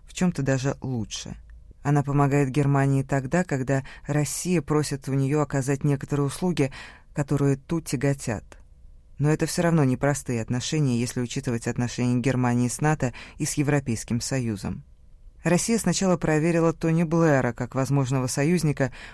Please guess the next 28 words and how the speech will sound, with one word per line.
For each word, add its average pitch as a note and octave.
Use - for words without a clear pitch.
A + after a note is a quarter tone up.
в C#3+
российско-американских C#3+
отношениях. -
Но, F#3
поняв, D3+
что -
трансатлантические C3
связи B2+
Великобритании B2
и B2
С -
Ш -
А A#2
прочны, G3
решила A3+
испытать E3+
для C#3+
этих C#3+
целей C3+
канцлера B2+
Шрёдера. A2+
Но F3
Германия G3+
тоже F#3+
не A#2+
играет A2+
в -
одиночку. A2+